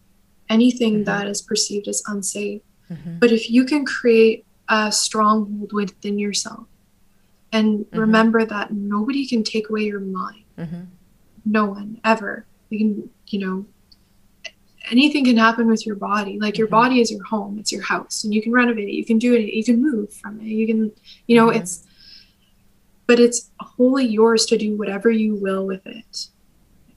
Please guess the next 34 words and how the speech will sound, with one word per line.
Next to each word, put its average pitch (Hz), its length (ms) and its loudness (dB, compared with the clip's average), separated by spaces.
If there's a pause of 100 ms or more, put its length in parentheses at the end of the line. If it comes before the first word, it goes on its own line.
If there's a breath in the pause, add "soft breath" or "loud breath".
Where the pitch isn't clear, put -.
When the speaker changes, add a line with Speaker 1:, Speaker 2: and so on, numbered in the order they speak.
(120)
Speaker 1:
Nobody 208 300 2
else 226 260 4
owns 220 320 0
it. - 400 -6 (640)
They 190 80 -4
can 185 140 -4
try 220 300 2
and 233 480 4
say 202 260 -4
they 196 180 0
own 190 220 -2
it, 214 260 -2 (480)
have 220 160 2
people 240 280 2
try 240 180 -2
and 233 120 0
steal 247 320 0
it 285 180 -6
from 208 280 -4
you, 202 280 -6 (360)
but 214 220 0
it 220 140 4
is 214 260 4
yours 196 420 -4
and 202 140 -6
always 214 420 -2
yours. 196 340 -6
And 208 100 -8
as 196 100 0
soon 220 180 0
as 247 220 0
you 220 80 -6
remember 214 380 0
that, - 440 -10